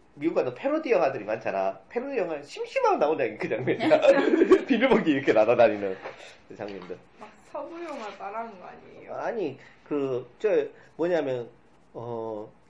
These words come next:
Speaker 1: 이렇게 아메리칸 뷰티라는 영화가 좀 그러긴 하는데, 그, 이게 일종의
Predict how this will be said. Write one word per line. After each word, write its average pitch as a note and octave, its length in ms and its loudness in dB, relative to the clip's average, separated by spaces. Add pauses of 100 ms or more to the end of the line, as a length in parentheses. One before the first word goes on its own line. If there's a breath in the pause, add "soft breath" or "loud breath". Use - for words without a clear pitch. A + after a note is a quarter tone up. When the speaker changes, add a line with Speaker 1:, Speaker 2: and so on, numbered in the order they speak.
(360)
Speaker 1:
이렇게 - 180 -14
아메리칸 G3+ 580 0
뷰티라는 D#3+ 540 -4
영화가 A2+ 360 -6
좀 A#2+ 140 -12
그러긴 A2+ 280 -12
하는데, G#2 680 -12 (300)
그, G2+ 320 -12 (580 soft breath)
이게 G2+ 180 -10
일종의 A#2 600 -6